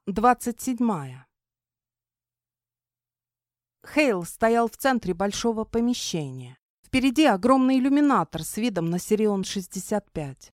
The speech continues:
Желто-красные пески, поднимаемые сильным ветром, а вдали,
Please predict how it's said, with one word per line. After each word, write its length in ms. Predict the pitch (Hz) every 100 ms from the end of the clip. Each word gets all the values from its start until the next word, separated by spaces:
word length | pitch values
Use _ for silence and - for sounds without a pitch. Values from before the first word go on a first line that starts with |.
| _ -
Желто-красные 840 | 208 247 233 - 226 214 214 208
пески, 440 | 247 226 - 302
поднимаемые 720 | 294 180 175 214 208 202 202 202
сильным 480 | - 214 202 214
ветром, 500 | 214 196 156 - 147 147 _
а 120 | 220
вдали, 480 | 202 240 247 285 -